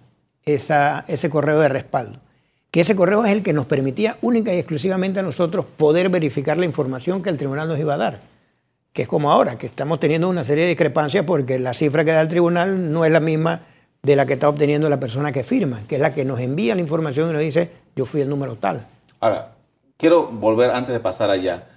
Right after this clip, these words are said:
Speaker 2: volver al punto de los datos. La, eh, eh, bueno,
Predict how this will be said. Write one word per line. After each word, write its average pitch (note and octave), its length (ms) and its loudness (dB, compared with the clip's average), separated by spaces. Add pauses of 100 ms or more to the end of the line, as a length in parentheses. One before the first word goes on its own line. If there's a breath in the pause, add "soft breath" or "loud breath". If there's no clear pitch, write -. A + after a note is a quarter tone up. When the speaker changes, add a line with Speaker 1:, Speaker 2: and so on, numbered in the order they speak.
(160 soft breath)
Speaker 2:
volver A2+ 300 4
al A#2 160 2
punto A2+ 480 -4 (140)
de A#2+ 340 4
los G#2 220 -4
datos. - 560 -4 (560)
La, B2+ 420 2
eh, A#2+ 540 0 (400)
eh, A2+ 520 2
bueno, C3+ 280 4